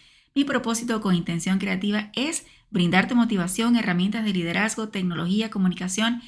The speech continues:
y mucho, mucho más para empoderarte y que tu ministerio o iglesia continúe con el crecimiento deseado. Si lo estás escuchando en Apple Podcasts, Spotify, Stitcher o cualquier otra aplicación de podcast, te invito a que presiones el botón de suscribirte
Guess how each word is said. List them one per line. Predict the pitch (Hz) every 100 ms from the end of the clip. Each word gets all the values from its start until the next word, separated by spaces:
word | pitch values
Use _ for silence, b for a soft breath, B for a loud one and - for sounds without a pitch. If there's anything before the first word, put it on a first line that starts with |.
| B B B
y | 240
mucho, | 330 339
mucho | 320 285
más | 226 269 -
para | 254 254
empoderarte | 254 247 226 220 269 - 285
y | 226 214
que | 233
tu | 233 269
ministerio | 277 240 226 214 208 214 -
o |
iglesia | 202 190 185 208 208
continúe | 196 190 180 180 185 B B B
con | - 247
el | 240
crecimiento | 190 185 170 160 156 160
deseado. | 160 - 156 139 - b b b _
Si | -
lo | 175
estás | - 202 214
escuchando | 254 208 190 202 202
en | 180 -
Apple | 180 190 233 -
Podcasts, | 202 - 160 156 -
Spotify, | - 214 220 208 160 156
Stitcher | 156 - 240 202
o | 175
cualquier | 165 165 214 -
otra | 185 202
aplicación | 214 214 214 226 220
de | 220
podcast, | 214 196 226 220 B B B B -
te |
invito | 285 247 247
a | 214
que | 240 233
presiones | 202 185 214 226 -
el | 180 160
botón | 151 190
de | 214
suscribirte | 214 226 - 214 196 208 214